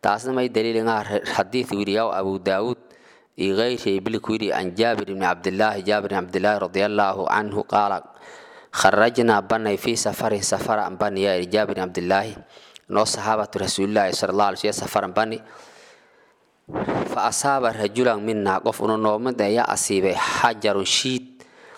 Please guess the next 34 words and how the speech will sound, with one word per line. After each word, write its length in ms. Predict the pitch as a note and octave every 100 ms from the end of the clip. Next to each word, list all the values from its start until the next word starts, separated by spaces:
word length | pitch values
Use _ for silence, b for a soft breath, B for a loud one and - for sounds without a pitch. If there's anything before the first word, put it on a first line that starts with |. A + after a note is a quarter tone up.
| B
fa 160 | - G2
shaja'ahu 480 | - F#2+ A#2 G2+ G2+
shiida 400 | - C#3+ C3+ A2
mada 240 | G#2+ A2+
ka 140 | A2 F2+
dirsaday 400 | G#2 G#2 G2+ G2
fi 160 | G2+ F#2+
ra'sihi. 520 | A2+ F2 - F2 G2 - b b b b b b _
Shiida 480 | - - C#3 B2+ G#2
mada 240 | G#2 A#2+
ka 160 | - -
dirsaday 560 | A2 C3+ - F#2+ G#2+
ahlan 240 | G2 G2 F2+
unu 80 | F#2
noomad 320 | F#2+ A2 G2
ee 80 | G2
mada 320 | G#2 A2+ G2
ku 80 | F2+
dakrami. 480 | A2 - A2 A#2+ - B B B B B -
Thumma 240 | C3+ B2+ - -
tulima, 560 | B2 A#2 G2+ A2+ - -
hamiin 320 | G#2 G#2+ C3+
hamiinyada 400 | B2 G#2 G2+ B2
kuma 240 | G#2+ A2 A2+
dalanka 320 | G#2 G#2 F#2+ G2
markuu 240 | - A#2
hillimooday 560 | B2 A#2+ A2 G2+ G2 G2
iska 240 | - G#2+
jannuubi, 560 | F#2+ B2 A2+ G2+ F2+ -
dhibdhibi. 560 | B2 G#2 G2 C#3 - B B B B B B B B B
Marka 240 | G#2+ A2 C3
madagayna 400 | A#2+ B2+ B2 A#2
ku 160 | G#2
dakranyi, 560 | F#2 A2 G2 F2+ F#2+